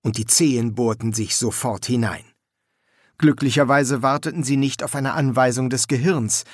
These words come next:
das die Augen zukniff und versuchte, sich irgendwo zu verkriechen. Teppik holte tief Luft,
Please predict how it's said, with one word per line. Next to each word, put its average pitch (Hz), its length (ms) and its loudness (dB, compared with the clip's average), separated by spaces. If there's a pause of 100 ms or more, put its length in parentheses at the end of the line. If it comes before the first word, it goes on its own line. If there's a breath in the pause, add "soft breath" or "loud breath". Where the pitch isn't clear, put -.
(360 loud breath)
das 117 140 -4
die 156 140 -4
Augen 135 340 0
zukniff 135 580 0
und 147 160 -6
versuchte, 127 520 0
sich 131 260 -4
irgendwo 113 400 -2
zu 127 140 -6
verkriechen. 127 600 -6 (1200)
Teppik 165 520 0
holte 113 300 0
tief - 280 -4
Luft, - 400 -2